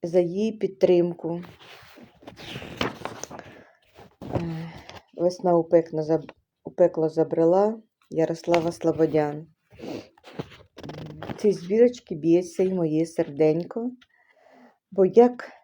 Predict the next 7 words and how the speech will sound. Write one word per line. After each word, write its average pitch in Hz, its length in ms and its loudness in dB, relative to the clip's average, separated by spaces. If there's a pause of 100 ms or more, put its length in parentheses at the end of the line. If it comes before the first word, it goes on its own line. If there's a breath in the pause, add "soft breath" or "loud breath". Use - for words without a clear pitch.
(400)
могла, 170 420 2
як 190 360 -2
вміла, 196 580 2 (1080 soft breath)
допомагала 175 720 0
Ярославочці, 160 1000 -4 (160)
спонукала 208 880 2
її 220 500 0